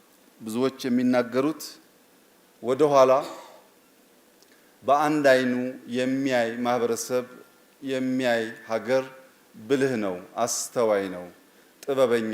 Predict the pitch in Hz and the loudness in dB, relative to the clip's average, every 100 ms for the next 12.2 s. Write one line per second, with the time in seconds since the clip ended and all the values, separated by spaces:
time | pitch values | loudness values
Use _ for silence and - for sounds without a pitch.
0 | 101 98 98 92 80 - _ _ _ _ | -4 -4 -6 -6 -10 -16 _ _ _ _
1 | _ _ _ _ _ _ _ _ _ _ | _ _ _ _ _ _ _ _ _ _
2 | _ _ 95 98 123 139 143 139 143 123 | _ _ -8 0 2 2 0 -2 -6 -4
3 | 123 120 117 - 156 156 127 110 113 110 | -2 -2 -4 -8 -6 -4 -2 0 0 0
4 | 107 107 104 104 104 113 117 - 127 127 | 0 -2 -6 -6 -6 -4 -6 -6 -6 -4
5 | 143 190 - - _ _ _ _ _ _ | -4 -4 -10 -20 _ _ _ _ _ _
6 | _ _ _ _ _ _ _ _ _ _ | _ _ _ _ _ _ _ _ _ _
7 | _ _ _ _ _ _ _ - 127 135 | _ _ _ _ _ _ _ -2 4 6
8 | 131 - 123 117 110 113 104 104 104 101 | 4 0 -2 -2 -2 -4 -2 -4 -2 -2
9 | 101 98 98 - 107 117 117 120 151 208 | -4 -6 -10 -2 -2 0 -2 -2 -4 -6
10 | - _ _ _ _ _ _ _ - 107 | -18 _ _ _ _ _ _ _ -16 -8
11 | 123 123 127 151 147 127 113 - 98 87 | -6 -4 -2 -2 0 0 0 -2 -6 -4
12 | 107 127 | -6 -6